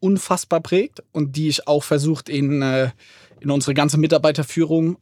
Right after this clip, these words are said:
im Unternehmen zu implementieren, ist Personal Growth. Wenn eine Person das Gefühl hat, weiterzukommen, glaube ich, ist sie fast immer motiviert. Und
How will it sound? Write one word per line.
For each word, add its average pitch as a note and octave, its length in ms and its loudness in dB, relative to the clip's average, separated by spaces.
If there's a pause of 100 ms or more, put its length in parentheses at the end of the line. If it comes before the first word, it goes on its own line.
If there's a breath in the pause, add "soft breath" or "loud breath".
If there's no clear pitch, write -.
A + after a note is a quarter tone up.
im C#3+ 300 -2
Unternehmen D3 400 -2
zu - 100 -4
implementieren, D3 840 -2
ist D3+ 300 -2 (260 soft breath)
Personal D#3 400 2
Growth. A#2+ 240 -4 (320 loud breath)
Wenn D3+ 260 4
eine E3 160 2
Person E3 460 2
das D3 180 -2
Gefühl F3+ 380 -2
hat, C3+ 240 -4 (320)
weiterzukommen, D3+ 680 0
glaube C#3+ 280 0
ich, - 140 -6
ist E3 120 -8
sie D3 140 -4
fast - 280 -4
immer D#3+ 200 0
motiviert. C3 540 -4 (760 soft breath)
Und D3 260 -4